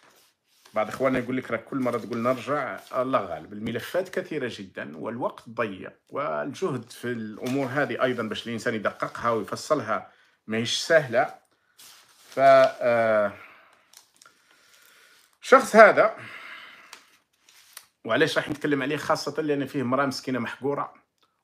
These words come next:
ومظلومة، آه، لكن جاء الحديث فيه على واحد هذا يسمى النوري،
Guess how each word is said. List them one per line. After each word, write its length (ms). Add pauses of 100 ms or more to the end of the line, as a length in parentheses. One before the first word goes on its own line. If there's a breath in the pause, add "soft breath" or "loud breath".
(100)
ومظلومة، 680 (1080)
آه، 480 (220)
لكن 680 (120)
جاء 220
الحديث 460
فيه 220
على 200
واحد 440
هذا 200
يسمى 680 (560 soft breath)
النوري، 480